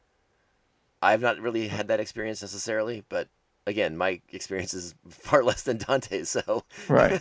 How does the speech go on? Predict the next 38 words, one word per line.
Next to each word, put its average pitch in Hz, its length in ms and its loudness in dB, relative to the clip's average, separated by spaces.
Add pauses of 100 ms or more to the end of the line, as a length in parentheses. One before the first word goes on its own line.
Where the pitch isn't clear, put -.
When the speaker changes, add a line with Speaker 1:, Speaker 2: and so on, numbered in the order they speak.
Speaker 2:
right. - 300 2
Speaker 1:
<laughs> - 40 -12 (1400)
So, 170 120 6
Speaker 2:
I'm 175 80 6
with - 180 2
you. 113 140 -4 (180)
Speaker 1:
no, 202 160 8
I 185 100 12
just 175 180 2
was 156 100 -10
curious. 143 260 2
I 107 40 0
mean, 110 140 -2
I 117 140 6
don't 131 120 4
know. 113 80 4
I, 110 340 6
I, 127 100 2
I 117 80 2
guess 135 160 -2
I'm 143 60 -8
kind 123 140 -2
of 95 60 -2
a 85 60 -2
hardliner 87 460 2
when 90 100 -6
it 80 40 -8
comes 92 240 -6
to 82 180 -8 (200)
being 82 240 -10
cheated 90 240 -6
on. 71 400 -4
Luckily, 101 240 -2
I've 92 80 0
never 80 200 0
have 98 240 -2
been, 73 260 -4 (400)
but 80 300 0